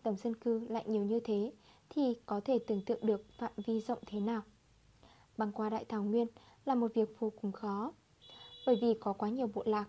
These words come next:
mã tặc. Nhưng đối với tiên thiên cường giả, việc này không có gì khó khăn. Buổi sáng, mặt trời đỏ ối vắt từ từ, bay lên ở phương đông. Ánh sáng ấm áp chiếu rọi khắp thảo nguyên khôn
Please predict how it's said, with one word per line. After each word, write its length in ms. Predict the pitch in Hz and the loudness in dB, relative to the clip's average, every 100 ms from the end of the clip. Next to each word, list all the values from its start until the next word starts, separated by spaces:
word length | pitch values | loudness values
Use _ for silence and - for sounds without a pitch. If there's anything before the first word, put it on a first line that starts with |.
| - | -8
mã 100 | 226 - | -12 -4
tặc. 160 | - 226 - _ - - - | -2 -2 -6 _ -20 -20 -12
Nhưng 180 | - 302 | -4 2
đối 140 | 247 214 | 4 4
với 160 | 214 | 2
tiên 180 | 208 233 | 2 0
thiên 180 | 240 220 | 0 0
cường 200 | 233 202 | 0 0
giả, 260 | 226 208 - - - - | 0 -2 -4 -16 -16 -2
việc 100 | 262 | 0
này 220 | 240 226 | 4 2
không 200 | 214 240 | 0 -4
có 180 | 233 208 | -4 -4
gì 160 | 196 214 | -2 -2
khó 180 | - | -2
khăn. 220 | 202 254 247 - - - - - - - - - - - | -4 -2 -2 -4 -20 -20 -20 -20 -20 -20 -20 -20 -20 -4
Buổi 120 | - 214 | 2 2
sáng, 400 | - 196 202 247 | 2 -4 -4 -6
mặt 100 | 233 - | -6 0
trời 220 | 226 202 | 2 2
đỏ 200 | 208 202 | 0 -4
ối 300 | - 196 220 | -2 -2 -2
vắt 180 | 294 311 | -4 -2
từ 120 | 240 220 | 0 0
từ, 200 | 226 214 214 - - - _ | 4 2 2 -16 -20 -20 _
bay 160 | 233 220 | 0 2
lên 220 | 220 220 | 4 2
ở 100 | - | 0
phương 260 | 202 - 220 | -4 -2 0
đông. 160 | 233 226 - _ - - | 0 -2 -8 _ -20 -14
Ánh 160 | - 247 | -2 -2
sáng 220 | - 214 | 0 -4
ấm 120 | 208 208 | -2 -2
áp 180 | 285 339 | -4 -6
chiếu 220 | - 220 | -2 0
rọi 240 | 202 - - | 2 -2 -4
khắp 160 | 311 311 | -8 -6
thảo 140 | 247 | -4
nguyên 240 | 196 214 208 | 0 0 -2
khôn 180 | 220 | -4